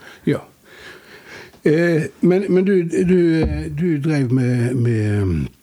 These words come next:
med, med rocke-, rockelyrikk, og du, du, du holdt på med lenge, men, men samarbeid med Pål Juve, da, for sett også når du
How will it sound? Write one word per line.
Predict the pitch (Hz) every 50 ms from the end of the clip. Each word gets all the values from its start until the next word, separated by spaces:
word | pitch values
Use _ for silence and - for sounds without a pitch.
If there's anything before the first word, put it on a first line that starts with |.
| _ _ _ _ _ _ _ _ - - -
med, | - 151 127 113 110 107
med | 117 110 110 107
rocke-, | 120 127 120 - _ - - 110 95 92 - 135 131
rockelyrikk, | 123 139 139 - - - 113 101 101 107 98 120 156 160 - _ - -
og | 160 147 151 139
du, | 156 160 165
du, | 165 147 170 165
du | 160 151 143
holdt | 123 165 156 143 -
på | - 151
med | 135 135 131
lenge, | 139 139 139 131
men, | 131 139 139 - - - - - -
men | - - 160 170 185 185 185 160 170 160 - -
samarbeid | - - - - 196 202 185 165 147 135 143 143 143
med | 147 147 147 147 135 110
Pål | - - 151 151 143 127
Juve, | 127 151 165 165 156 135 123 120
da, | 139 151
for | 131 - 151
sett | 135 - 165 143 135 - -
også | 156 143 127 120 113 117 131
når | 127 123
du | 113 113 127 123